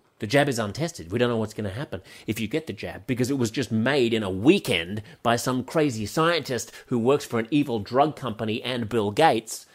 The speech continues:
last year." Well, that was the second piece of information that passed my, passed over my desk this week that I thought was really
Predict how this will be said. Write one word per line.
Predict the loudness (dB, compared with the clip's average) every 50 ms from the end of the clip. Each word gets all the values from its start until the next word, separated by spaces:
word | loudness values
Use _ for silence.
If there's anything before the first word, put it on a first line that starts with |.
| _ _ _
last | -2 0 2 2 0 -2 -4 -4
year." | -2 0 0 0 -2 -4 -12 -18 _ _ -20 -20 -20 -20 -20 -20 _ _ _ _ _ _ -4
Well, | 0 2 4 4 4 2 -2 -6 _
that | -4 -4 -4
was | -4 -6
the | -8 -10 -10
second | -6 -6 -6 -4 -2 -4 -4 -4
piece | -6 -6 -6 -6
of | -6 -6
information | -6 -6 -6 -4 -4 -4 -4 -4 -6 -8 -8
that | -8 -8 -6
passed | -2 0 0 0 -2 -4
my, | -6 -8
passed | -8 -4 0 0 0 2 0 -2
over | -4 -2
my | -2 -4 -4
desk | -4 -4 -4 -4 -4 -6
this | -6 -6 -6 -2
week | -2 -2 -2 -2 -2
that | -2 -2
I | -2
thought | -2 -2 -6 -8
was | -8 -8 -6
really | -6 -4 -4 -4 -4 -6 -8